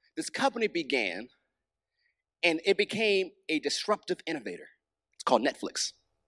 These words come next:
And so, not too long after it began, a couple years in, Blockbuster had a chance to buy them.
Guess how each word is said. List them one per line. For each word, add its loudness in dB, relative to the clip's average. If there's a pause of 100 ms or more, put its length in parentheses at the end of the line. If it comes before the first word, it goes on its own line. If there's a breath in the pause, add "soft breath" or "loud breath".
(1080 soft breath)
And 6
so, 4 (600)
not 6
too -2
long 4
after 4
it -8
began, 2
a 0
couple -6
years 2
in, -2 (1300)
Blockbuster 2
had 2
a 2
chance 0
to -2
buy 4
them. -12